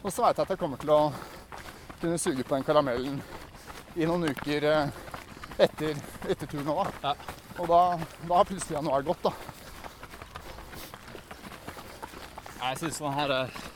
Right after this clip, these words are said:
Speaker 2: sånn her treningsbolker, det er som å legge inn aksjer i kroppen sin. Du vet at det bare, det kommer til å bli verdt mye
Speaker 1: Ja.
Speaker 2: i fremtiden, spesielt i utholdenhetsidrett som det her.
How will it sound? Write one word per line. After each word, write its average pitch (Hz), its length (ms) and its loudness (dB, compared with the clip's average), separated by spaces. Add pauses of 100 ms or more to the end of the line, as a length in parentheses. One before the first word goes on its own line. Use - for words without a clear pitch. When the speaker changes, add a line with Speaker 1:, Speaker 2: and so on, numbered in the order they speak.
(720)
Speaker 2:
sånn 127 120 -4
her 147 140 2
treningsbolker, 151 760 0 (920)
det 156 100 0
er 160 80 0
som 160 120 -2
å 139 60 0
legge 139 260 2
inn 127 100 -4
aksjer 139 360 0
i 101 60 -6
kroppen 143 320 0
sin. 110 160 -8 (1160)
Du 147 100 0
vet 151 260 0
at 113 140 0
det 127 80 -4
bare, 120 260 2 (1000)
det 135 100 -4
kommer 165 160 0
til 151 120 0
å 127 40 -4
bli 131 120 -2
verdt 143 240 2
mye 127 260 -2 (160)
Speaker 1:
Ja. 131 120 2 (560)
Speaker 2:
i 131 80 -6
fremtiden, 135 380 0
spesielt 156 420 -2
i 123 80 0
utholdenhetsidrett 127 1120 -2
som 113 100 -8
det 110 80 -4
her. 131 160 0